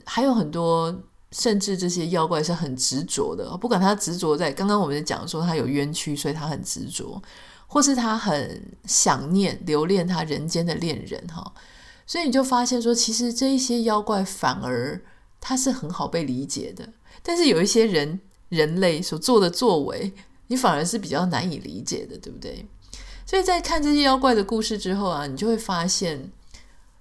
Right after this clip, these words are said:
如果我们跳脱文本，在讲一个社会上为什么会出现这些妖怪的文学，嗯，很多人就会说，有一些创作者他们会以古讽今，或是说他们会把他自己心中想要讲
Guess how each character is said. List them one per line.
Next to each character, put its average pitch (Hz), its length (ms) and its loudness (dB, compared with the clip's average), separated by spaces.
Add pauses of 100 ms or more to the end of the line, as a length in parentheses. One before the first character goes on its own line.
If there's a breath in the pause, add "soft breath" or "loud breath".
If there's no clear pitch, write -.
如 254 120 -4
果 381 100 2
我 233 80 4
们 147 160 -2
跳 208 200 0
脱 196 180 0
文 165 300 -2
本， 113 180 -4
在 175 140 0
讲 175 240 -2
一 160 40 -4
个 170 120 0
社 175 280 0
会 165 200 0
上 160 280 -2
为 247 140 2
什 185 140 -2
么 123 80 -4
会 160 160 -2
出 165 180 -6
现 170 180 -2
这 156 120 -6
些 156 160 -6
妖 147 160 -2
怪 160 160 -2
的 110 100 -6
文 - 260 -8
学， - 460 -10 (840 soft breath)
嗯， 143 380 0
很 170 200 2
多 262 160 6
人 147 420 2
就 202 100 2
会 196 140 4
说， 165 300 0
有 147 120 0
一 160 60 2
些 180 140 0
创 175 260 0
作 170 140 0
者 127 160 -4
他 165 180 -6
们 156 180 -4
会 170 320 0
以 156 160 -8
古 139 220 -6
讽 160 260 -2
今， 143 380 -4
或 175 180 0
是 175 140 -2
说 165 260 0
他 180 140 0
们 160 140 0
会 165 360 -2 (540 loud breath)
把 151 100 4
他 180 200 0
自 214 160 0
己 139 180 -2
心 185 340 2
中 190 220 2
想 180 220 -2
要 160 100 -2
讲 - 260 -4